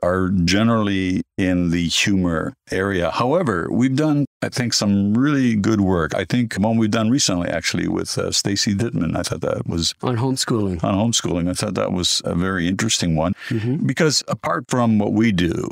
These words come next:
Speaker 1: you and I both know that the guest we have makes a huge difference in terms of the final product.
Speaker 2: Yeah.
Speaker 1: And we've been really blessed that way. I don't think we've really had what I would call a bad interview.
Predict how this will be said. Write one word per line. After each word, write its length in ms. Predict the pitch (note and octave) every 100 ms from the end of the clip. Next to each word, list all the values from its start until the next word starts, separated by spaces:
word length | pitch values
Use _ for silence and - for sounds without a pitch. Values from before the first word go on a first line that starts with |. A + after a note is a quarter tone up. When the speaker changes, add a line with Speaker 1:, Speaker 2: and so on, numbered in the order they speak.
| -
Speaker 1:
you 280 | G#2+ G2+ A#2+
and 80 | G#2+
I 120 | F#2+
both 280 | F#2 A2 F2
know 340 | G#2 A2+ E2 D#2+
that 160 | G1+ -
the 200 | A2 F2+
guest 380 | E2 G2 B2 -
we 200 | G#2 F#2
have 480 | F#2 G#2+ - D3+ C#3
makes 340 | G#2 G2 -
a 80 | G2
huge 440 | F#2 E3 A2 - -
difference 680 | G2+ F2+ - E2 - - -
in 100 | F#2+
terms 280 | - F2+ E2
of 200 | E2+ E2
the 280 | E2+ E2 D#2+
final 440 | - F2+ E2+ E2+ -
product. 480 | - F2 E2+ - - _
Speaker 2:
Yeah. 120 | - A2 - -
Speaker 1:
And 160 | D#3 D#3
we've 180 | G3
been 140 | D#3 B2+
really 220 | C3+ A#2
blessed 340 | F2 A2+ C#3
that 200 | - F#2
way. 240 | - G2 G2
I 60 | -
don't 180 | E3+ G3+
think 160 | F#3
we've 220 | E3 A#2+ A2+
really 240 | C3 A2
had 540 | - - A#2 G2+ F#2 -
what 180 | G2+ G2
I 40 |
would 200 | G#2 F2+
call 480 | - G#2+ F#2+ F#2 G#2 - -
a 60 |
bad 260 | F2+ A2+ A2+
interview. 400 | D3 C#3+ F2+